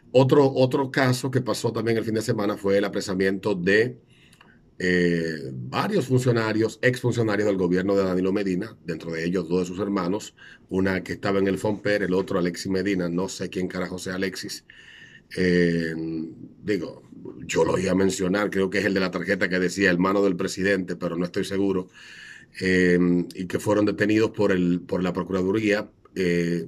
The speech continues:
están siendo investigados por alegada, alegados casos de corrupción, de tráfico de influencia, etcétera, etcétera, etcétera.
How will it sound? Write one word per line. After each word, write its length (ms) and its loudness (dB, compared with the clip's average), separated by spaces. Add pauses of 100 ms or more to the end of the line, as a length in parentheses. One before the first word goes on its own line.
están 280 -4
siendo 240 0
investigados 720 2
por 540 0 (380)
alegada, 1000 0
alegados 420 -2
casos 300 -2
de 80 2
corrupción, 920 4
de 300 2 (240)
tráfico 360 -2
de 100 4
influencia, 1080 4
etcétera, 480 -2
etcétera, 320 -4
etcétera. 480 0